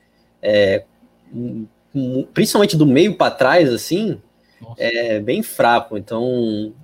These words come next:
Speaker 1: a zaga é muito ruim, assim, então eu acho que o goleiro é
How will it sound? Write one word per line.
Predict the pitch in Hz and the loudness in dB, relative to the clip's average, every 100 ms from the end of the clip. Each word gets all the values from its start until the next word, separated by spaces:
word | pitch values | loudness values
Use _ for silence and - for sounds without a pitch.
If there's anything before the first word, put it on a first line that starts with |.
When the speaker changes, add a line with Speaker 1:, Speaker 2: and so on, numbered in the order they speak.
| _ - | _ -8
Speaker 1:
a | 113 | -6
zaga | 107 120 156 139 | 0 2 4 4
é | |
muito | 120 120 165 139 | 2 0 0 -2
ruim, | 113 131 170 135 | 0 4 4 4
assim, | 104 - 127 | 0 -6 -8
então | 127 131 139 | -6 -2 2
eu | 135 | 2
acho | 147 156 | 0 -4
que | - 160 143 117 - _ | 0 2 2 -2 -6 _
o | 127 | 0
goleiro | 135 120 147 165 | 2 4 6 4
é | 110 | 2